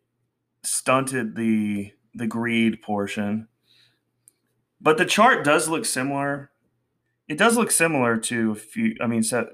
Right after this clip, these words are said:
two thousand seventeen. So, I mean, maybe that's just as high as it goes.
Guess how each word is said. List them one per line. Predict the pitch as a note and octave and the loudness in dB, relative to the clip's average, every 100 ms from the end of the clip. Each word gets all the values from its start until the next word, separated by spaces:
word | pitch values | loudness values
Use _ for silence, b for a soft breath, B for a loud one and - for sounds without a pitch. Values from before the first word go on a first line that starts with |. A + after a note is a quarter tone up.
| - - | -14 -10
two | B2+ | 0
thousand | B2 A2+ G#2 | 2 4 0
seventeen. | G#2+ G2 G2 A2+ G#2+ G2 | -2 -2 -4 -2 0 0
So, | G2 A#2 A2 G#2+ - _ b b b b b b b - | -2 2 2 2 -4 _ b b b b b b b -8
I | B2 | -2
mean, | B2+ | 2
maybe | B2 B2 C3 | 2 2 2
that's | B2+ B2 | 0 0
just | B2 A#2 | -4 -6
as | A#2 | 0
high | A#2+ | 2
as | A#2 | 2
it | A#2 | 2
goes. | B2+ A#2 A2+ | 2 4 2